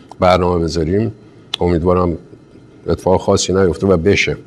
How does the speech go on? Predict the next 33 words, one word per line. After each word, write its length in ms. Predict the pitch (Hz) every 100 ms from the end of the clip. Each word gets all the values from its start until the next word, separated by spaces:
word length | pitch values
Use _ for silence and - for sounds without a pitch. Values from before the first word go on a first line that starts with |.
| - - - -
اتفاق 340 | 76 - 95 87
خاص 260 | 104 -
مگر 200 | 98 101
جمهوری 360 | 95 85 87 90
اسلامی 340 | 82 - 98
بره 360 | 95 104 78 - - -
و 60 | 76
این 220 | 78 82
غیر 280 | - 90 87
از 160 | 90
این 80 | 135
امیدوارم 460 | 113 98 87 95 92
اتفاقی 380 | 87 92 85 85
نیفته. 380 | 80 78 - - - - - - -
اه، 520 | 113 107 104 101 95 - - - _ - - _ - _ _ _ _ _ _ _ _ _ _ _ _ -
در 220 | 143 -
ادامه 360 | 160 151 156 180
این 260 | 185 160 135
روند 540 | 127 131 143 143 -
مصادره 580 | 127 135 127 120 113 113
ها 240 | 113 135
هست 560 | 127 117 - - - -
که 260 | 107 104 - - - 117
بلافاصله 640 | 185 208 143 131 120 110
بعد 200 | 107 104
از 160 | 95 95
انقلاب، 520 | 92 87 85 78 -
یعنی 240 | 95 101
پنج 260 | 110 - 101
شیش 240 | - 160
روز 280 | - 101 85
بعد 280 | 107 117 104
از 380 | 98 - -